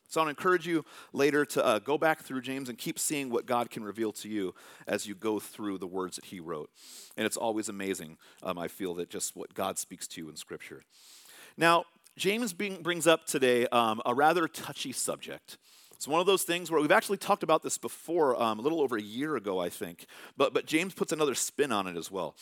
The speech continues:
He says, "This is something that either you have an abundance of this or you have none of this at all." People know you for a person that is blessed with it, or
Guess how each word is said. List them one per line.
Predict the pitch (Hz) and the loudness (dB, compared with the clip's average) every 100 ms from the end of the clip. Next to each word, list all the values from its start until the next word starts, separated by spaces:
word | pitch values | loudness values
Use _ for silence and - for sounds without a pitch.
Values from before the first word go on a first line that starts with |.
| - - - | -20 -14 -4
He | 175 | 2
says, | 196 175 156 | 6 4 4
"This | 165 | 0
is | 208 | 2
something | 220 208 214 | 2 2 0
that | 185 170 | 0 0
either | 220 214 | 0 2
you | 196 | 2
have | 190 | 2
an | 180 | 0
abundance | 139 147 202 226 226 - | -2 2 2 2 0 2
of | 190 165 135 | 2 2 0
this | 147 - - - - - _ | 0 -2 -8 -12 -20 -20 _
or | 151 | 0
you | 160 160 | 2 0
have | 165 165 143 | 2 0 0
none | 131 139 151 151 | -8 -4 -4 -4
of | 131 | -6
this | 131 - 104 | -6 -4 -6
at | 92 | -8
all." | - - _ _ _ _ _ _ _ - - - - | -12 -16 _ _ _ _ _ _ _ -20 -20 -20 -6
People | 208 208 180 | -2 2 2
know | 160 165 180 | 2 2 4
you | 202 190 | 4 2
for | - 180 | 4 2
a | |
person | - 185 - 175 | 4 2 2 2
that | 151 | 0
is | 117 | 0
blessed | 107 165 175 185 | 2 4 4 -2
with | 180 | 0
it, | 208 220 - - - | 0 0 -8 -20 -4
or | - 147 143 127 | 4 6 6 2